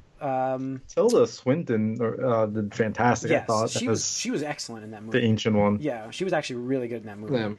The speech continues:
Speaker 1: Um, I felt like, again, it was a good movie, but not as memorable, I think, due to the fact that I, uh, I don't know if I really liked the ending too much. I don't know, it was like, it was
Speaker 2: I'm here to
Speaker 1: okay.
Speaker 2: make a bargain?
Speaker 1: Yeah, I just kept, I mean, it was fun,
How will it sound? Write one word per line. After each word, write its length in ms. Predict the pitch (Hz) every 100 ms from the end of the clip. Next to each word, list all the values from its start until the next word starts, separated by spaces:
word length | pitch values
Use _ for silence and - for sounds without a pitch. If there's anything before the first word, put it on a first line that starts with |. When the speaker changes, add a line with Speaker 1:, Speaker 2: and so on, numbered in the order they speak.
| - - _
Speaker 1:
Um, 560 | 131 120 120 117 113 113 _ _ _
I 80 | 151
felt 220 | - 180
like, 220 | 160 143 -
again, 680 | 151 143 156 151 147 147 135 - _ _ _ _ _ _ _
it 100 | 175
was 120 | 185
a 40 | 170
good 200 | 220 214
movie, 440 | 196 190 185 180
but 320 | 160 156 147 - _
not 300 | 156 160 160
as 100 | 147
memorable, 640 | 139 147 151 151 151 160 143
I 80 | 135
think, 240 | 143 139
due 160 | 143 156
to 100 | 147
the 100 | 123
fact 280 | - 120 117
that 100 | 120
I, 160 | 113 117 _ _ _ - - - - -
uh, 240 | - 123 -
I 80 | 139
don't 200 | 147 147
know 100 | 139
if 60 |
I 60 | 127
really 220 | 123 135
liked 180 | 127 123
the 100 | 123
ending 240 | 123 143
too 140 | 139 165
much. 360 | 160 170 - - _ -
I 60 | 139
don't 80 | 135
know, 60 |
it 40 | 123
was 140 | 123
like, 260 | 127 117 - - - - -
it 60 | 269
was 100 | 294
Speaker 2:
I'm 100 | 294
here 140 | 117
to 40 | 147
Speaker 1:
okay. 80 | 139
Speaker 2:
make 80 | 139
a 60 |
bargain? 380 | - 113 117 139 -
Speaker 1:
Yeah, 240 | 170 160 123
I 80 | 135
just 160 | 151
kept, 200 | 170 139 -
I 80 |
mean, 100 | 190
it 60 | 226
was 120 | 214
fun, 460 | - 208 202 202